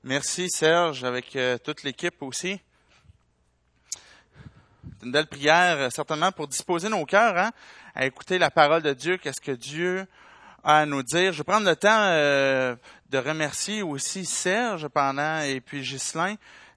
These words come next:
euh, pendant mes vacances, où vous avez pris la relève, nous apporter la parole, et puis, euh, ça a été bien apprécié. Et puis, je veux vous dire merci. Ce matin, on arrive à la fin de ce qu'on a commencé pratiquement v'là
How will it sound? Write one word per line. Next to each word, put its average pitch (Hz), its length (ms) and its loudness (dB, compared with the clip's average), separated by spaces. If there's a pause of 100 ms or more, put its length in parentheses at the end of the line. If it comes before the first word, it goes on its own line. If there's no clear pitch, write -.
euh, 123 420 -2
pendant 131 280 0
mes 135 140 -4
vacances, 156 560 -4
où 139 80 -8
vous 131 160 -6
avez 127 160 -2
pris 160 220 -8
la 147 140 4
relève, 151 400 2
nous 139 200 -6
apporter 135 280 -4
la 139 120 0
parole, 156 560 2
et 135 80 -8
puis, 123 640 -10
euh, 117 160 -2 (380)
ça - 140 -12
a - 20 -14
été 123 160 -12
bien 160 200 -4
apprécié. 156 640 -6 (720)
Et 147 60 -18
puis, 123 160 -10
je 110 60 -14
veux 120 120 -12
vous 113 100 -16
dire 127 160 -6
merci. 127 440 -8 (1200)
Ce - 180 -8
matin, 247 540 4
on 151 960 6
arrive 190 480 0
à 170 100 8
la 160 160 4
fin 254 300 -2 (500)
de 170 160 0
ce - 60 -6
qu'on 196 180 -2
a 185 60 -2
commencé 214 540 -2
pratiquement 226 560 -4
v'là 185 280 -2